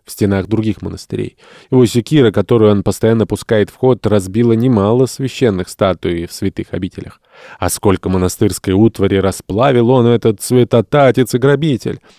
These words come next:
Неудивительно, что Аббатисе, настоятельнице монастыря Святой Марии, высокородной даме с неискоренимым предрассудками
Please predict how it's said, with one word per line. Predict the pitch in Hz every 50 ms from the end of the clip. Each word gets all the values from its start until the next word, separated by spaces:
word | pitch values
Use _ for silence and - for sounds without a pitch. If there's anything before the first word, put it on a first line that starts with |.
| _ _
Неудивительно, | - 98 98 117 135 139 123 104 - - 113 123 120
что | - - -
Аббатисе, | 92 90 90 - - - 160 165 170 151 - - 104
настоятельнице | 90 90 - - 113 104 95 85 - 90 85 - - -
монастыря | 90 90 90 - - - 98 90 85
Святой | - - - - - 87 87
Марии, | 87 90 98 135 147 120 92 92
высокородной | 90 92 - - - 123 123 123 110 101 101 101
даме | 92 131 131 123 101 92 90 90 87
с | - - - _ - _
неискоренимым | - 156 170 156 - - - 151 135 151 147 147 156 147 127 113 110 107 104 95 _ _ _
предрассудками | - 107 101 90 98 95 90 - - - 165 160 127 - - 117 107 107 104 95